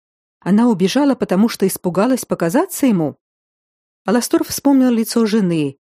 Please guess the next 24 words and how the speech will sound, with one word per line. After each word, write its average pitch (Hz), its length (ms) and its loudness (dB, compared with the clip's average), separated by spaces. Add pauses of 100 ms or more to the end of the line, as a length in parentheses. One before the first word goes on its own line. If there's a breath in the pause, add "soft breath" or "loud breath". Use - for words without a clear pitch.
(100)
и 190 80 -2
выдохнул 233 520 0
с - 140 -8
неописуемым 240 800 -2
облегчением. 156 960 -4 (460)
Всеблагая 180 720 0
мать, 160 400 -4 (160)
а 190 120 0
он 277 160 4
уже 262 200 4
решил, 254 300 0
что - 180 -4
это 233 180 -2
его 226 220 2
ненавидят 220 720 0
и 208 100 -4
не 196 120 2
хотят 240 400 -2
видеть. 170 480 -4 (480)
Только 202 260 0
не 269 140 4
понял, 165 400 -2
за 202 160 -2
что. 196 420 -2